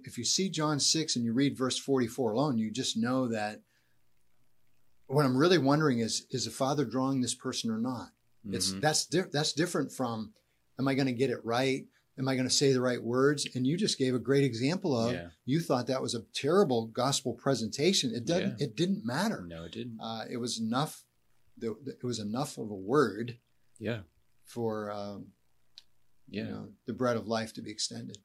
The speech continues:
Speaker 2: Yeah.
Speaker 1: Yeah.
Speaker 2: Um, so this is a, this is a hard message or hard, hard pill to swallow, some of Jesus's words.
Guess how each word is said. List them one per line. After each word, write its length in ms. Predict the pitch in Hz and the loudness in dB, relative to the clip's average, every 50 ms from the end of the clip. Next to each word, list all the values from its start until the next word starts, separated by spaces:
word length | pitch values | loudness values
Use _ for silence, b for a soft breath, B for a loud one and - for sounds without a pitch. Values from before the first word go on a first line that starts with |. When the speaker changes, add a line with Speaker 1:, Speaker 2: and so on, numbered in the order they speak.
| _ | _
Speaker 2:
Yeah. 260 | - 95 95 92 90 85 - | -10 -8 -8 -8 -10 -10 -12
Speaker 1:
Yeah. 100 | 127 120 117 - _ _ _ B B B B B B B B - | -12 -14 -14 -18 _ _ _ B B B B B B B B -4
Speaker 2:
Um, 300 | 107 104 98 92 92 87 | -2 -2 -2 -2 -2 -2
so 520 | - - - 104 98 95 95 92 92 - b b b b b b b b _ _ _ _ _ _ _ _ - _ _ _ - - - - _ - - - | -2 0 2 2 4 2 2 0 -2 -8 b b b b b b b b _ _ _ _ _ _ _ _ -20 _ _ _ -20 -20 -20 -20 _ -20 -14 -8
this 280 | 104 98 113 113 - | -2 -2 0 0 0
is 140 | 139 131 131 | 0 0 2
a, 280 | 127 113 107 101 98 - | 4 4 6 6 4 2
this 140 | - - - | 0 -2 -2
is 100 | 107 101 | 0 0
a 60 | 95 | 0
hard 400 | - - 104 107 113 113 104 95 | 0 4 4 6 6 6 2 0
message 640 | 92 90 90 95 95 - - 87 85 80 - - - _ _ _ - | -2 0 0 2 2 2 0 -2 -2 -2 -4 -4 -4 _ _ _ -8
or 140 | 101 92 87 | -6 -6 -2
hard, 260 | 92 107 104 98 - _ _ _ _ _ - | 0 -2 -2 -2 -4 _ _ _ _ _ -4
hard 300 | - 113 113 101 - - | 0 2 2 2 0 -2
pill 240 | - 110 107 98 | 0 4 4 4
to 80 | 85 87 | 4 2
swallow, 520 | - - - - 92 90 85 80 80 76 | -2 -2 2 4 6 6 6 4 4 0
some 200 | 78 - - 101 | 0 0 0 0
of 100 | 92 87 | 0 0
Jesus's 520 | 82 95 92 90 87 85 82 - 82 80 85 | -2 -2 -2 -2 -2 -2 -4 -4 -4 -6 -4
words. 460 | 85 87 82 78 78 78 - - | -4 -4 -4 -4 -4 -2 -2 -2